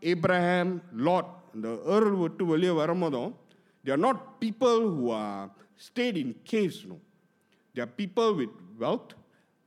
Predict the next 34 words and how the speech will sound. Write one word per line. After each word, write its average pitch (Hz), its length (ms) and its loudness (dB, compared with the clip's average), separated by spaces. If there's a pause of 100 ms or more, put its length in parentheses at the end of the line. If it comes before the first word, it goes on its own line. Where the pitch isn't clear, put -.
(320)
and 120 180 -4
they 123 60 -2
are 113 120 -10 (120)
people 190 340 0
with 135 320 -6
the 120 80 -6
knowledge 165 760 0
of 107 160 -16
that - 200 -18
time. 95 220 -16 (1080)
So 175 160 -2
that 156 160 -2
means 180 220 2
they 135 60 0
are 107 140 -4 (120)
very 196 180 2
knowledgeable 160 800 0 (220)
people, 147 420 -6 (400)
and 113 120 -6
they 117 80 -2
stayed 180 320 -4
in 113 120 -2 (100)
Haran. 117 320 -10 (340)
So - 160 -2 (280)
I, - 280 -8
I 156 40 0
don't 185 220 4
know 226 260 6
why 175 300 2
the 156 140 -2
place 175 360 -2
is 110 120 -10
called 139 280 -4
Haran. 135 460 -4